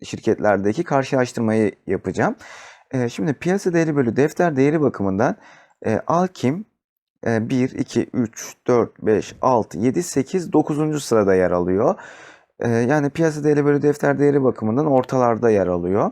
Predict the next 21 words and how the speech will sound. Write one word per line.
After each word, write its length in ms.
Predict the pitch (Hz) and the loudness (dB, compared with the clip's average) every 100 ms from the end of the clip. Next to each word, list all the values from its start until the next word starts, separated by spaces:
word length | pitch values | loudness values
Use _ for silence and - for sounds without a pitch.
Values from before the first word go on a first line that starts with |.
| - - - - - - - - _ _ _ | -6 -20 -20 -20 -20 -20 -20 -20 _ _ _
F 260 | - 156 | 0 0
K 200 | 156 190 | 2 2
bakımından 400 | 180 - 170 190 | 2 0 -2 -2
ilk 120 | 208 - | -2 0
sırada 320 | 147 117 101 | 4 4 4
al-, 200 | 95 87 - | 2 -2 -2
e, 60 | |
ilk 280 | 104 147 165 | 0 2 0
sırada 400 | - - 110 101 | -2 0 2 4
yer 180 | 98 95 | 4 2
alıyor. 400 | 92 95 123 185 | 2 2 0 0
Alkim 400 | - 175 175 160 | -2 -2 -2 -8
Kimya 280 | 139 123 110 | -6 0 0
F 220 | 110 147 | 0 -2
K 200 | 147 165 | 0 0
bakımından, 520 | 135 - 113 107 156 196 - | 0 0 -2 0 -2 -4 -4
e, 180 | 110 113 | -2 0
sektöründeki 680 | - 143 151 147 151 151 | -2 -2 0 0 -2 0
diğer 200 | 147 156 | 2 0
şirketlere 580 | 151 135 139 139 143 143 | 0 -6 -2 0 2 2
göre 320 | 139 101 147 | 2 4 2